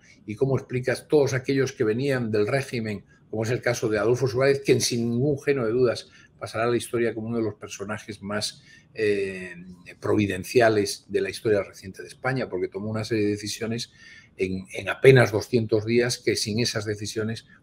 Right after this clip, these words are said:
hoy probablemente no estaríamos donde estamos. Pero, eh, a mí me parece que es, te vuelvo a decir, yo creo que es inconstitucional a todas luces, eh, va contra la libertad más elemental de lo, de la ciudadanía,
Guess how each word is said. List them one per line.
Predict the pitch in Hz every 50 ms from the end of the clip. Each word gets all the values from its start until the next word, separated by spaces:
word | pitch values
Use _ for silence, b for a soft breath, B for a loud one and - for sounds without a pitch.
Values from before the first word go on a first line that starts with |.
| _ -
hoy | 135 123
probablemente | 104 - 107 107 107 107 107 107 107 - 101
no | 98 98
estaríamos | 95 - - 101 98 98 95 92 -
donde | 87 82 82 -
estamos. | - - - - - - - b b b b b b b b - -
Pero, | - 123 127 135 160 - - - - - _ _
eh, | - - 110 104 104 98 95 - - -
a | -
mí | 101 104 113
me | 117 113
parece | - 117 113 113 127 139 131
que | 131
es, | 139 - - - - - 139 123 110 104 107 107 -
te | - 113
vuelvo | 117 139 139
a | 127
decir, | 113 - 117 104
yo | 104 135 139
creo | - 156 135
que | 135
es | 127 - - -
inconstitucional | 196 202 196 196 170 139 - - 131 120 117 107 - - 104 104 120 147 208 - -
a | 113
todas | - 110 104 98 -
luces, | - 110 131 127 - 185 180 - - - _ b b b b b b b b b b -
eh, | - 117 113 107 104 101 98 92
va | 92 98 101 -
contra | 120 110 104 107
la | 104 101
libertad | 98 95 92 92 92 - - - 107 101 -
más | 104 101 95 - -
elemental | 104 95 95 90 90 - 107 101
de | 92 92
lo, | 90 90 87 85
de | 92 98 95 90
la | 90 -
ciudadanía, | - - 101 92 90 95 107 123 135 143 156 190 B